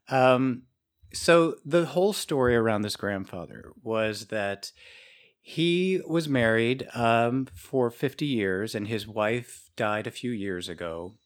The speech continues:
After she died, he came out as a gay man. And he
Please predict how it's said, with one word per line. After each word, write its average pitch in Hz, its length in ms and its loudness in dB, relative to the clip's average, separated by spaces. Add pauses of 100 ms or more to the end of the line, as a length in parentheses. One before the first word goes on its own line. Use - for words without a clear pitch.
(480)
After 156 340 0
she 180 240 -6
died, 98 600 -4 (220)
he - 340 -8
came 135 240 -6
out 110 180 -4
as 107 120 -10
a 107 40 -4
gay 95 240 -6
man. 82 380 -14 (1040)
And 127 540 0 (280)
he 185 680 -6